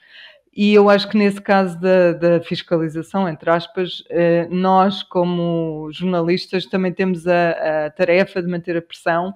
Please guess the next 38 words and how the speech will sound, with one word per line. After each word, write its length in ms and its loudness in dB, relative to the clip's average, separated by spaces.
e 100 -4
temos, 680 -2
eh, 420 0
de 80 -20
funcionar 800 0
como 180 -2
uma 140 0
espécie 600 -4
de 440 0
observatório 1080 0
desses 320 -4
aumentos. 500 -4
Acho 240 -2
que 100 -6
isso 220 -14
vai 140 0
passar 560 -4
muito 360 -4
por 180 -14
nós 280 -4
para 140 2
ver 200 0
se 140 -12
conseguimos 600 -2
evitar 680 -6
que 200 0
aconteça 720 -4
o 20 -10
que 140 -8
aconteceu 640 -6
em 20 0
Espanha, 480 -2
que 140 -20
quinze 300 -2
dias 260 -2
depois, 400 -6
de 80 -20
facto, 560 -6